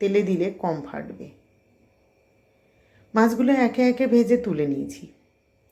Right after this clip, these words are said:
এবারে গ্যাসে অন্য একটা কড়াই বসিয়ে দিয়ে সেখানে দু চামচ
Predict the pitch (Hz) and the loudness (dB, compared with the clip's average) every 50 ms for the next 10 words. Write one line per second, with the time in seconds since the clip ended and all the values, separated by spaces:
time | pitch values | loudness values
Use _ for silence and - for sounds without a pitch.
0 | _ _ _ _ _ _ _ _ _ _ _ _ _ _ - - 247 247 277 277 | _ _ _ _ _ _ _ _ _ _ _ _ _ _ 0 4 4 6 6 4
1 | 285 277 247 247 247 240 - 226 190 190 208 202 - - - 233 240 254 262 277 | 4 4 4 4 4 4 0 -2 -2 -2 -4 -6 -8 -8 -6 -4 -2 -2 0 0
2 | 285 285 277 285 269 - - 208 185 185 196 196 190 185 185 - - 185 160 - | -2 -2 -2 -4 -4 -2 -2 0 0 2 0 0 -2 -4 -4 -6 -8 -10 -8 -6
3 | 170 156 147 147 160 190 - - - - _ _ _ _ _ - - 233 233 240 | -4 -4 -2 -2 -2 -4 -6 -10 -16 -20 _ _ _ _ _ -6 -4 0 2 4
4 | 240 254 247 190 214 196 202 220 208 202 214 214 | 4 4 2 2 -2 -2 -2 -2 -2 0 -2 -4